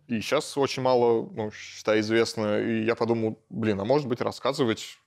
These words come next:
вот в таком формате про какие-нибудь неизвестные, типа, группы, которых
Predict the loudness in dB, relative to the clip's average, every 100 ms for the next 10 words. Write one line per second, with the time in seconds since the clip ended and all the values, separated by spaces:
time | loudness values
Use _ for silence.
0 | -8 -8 -4 -2 0 0 0 0 -2 -6
1 | -4 -2 -2 -4 -4 0 -2 0 -4 -6
2 | -4 0 0 0 -2 -2 2 4 4 0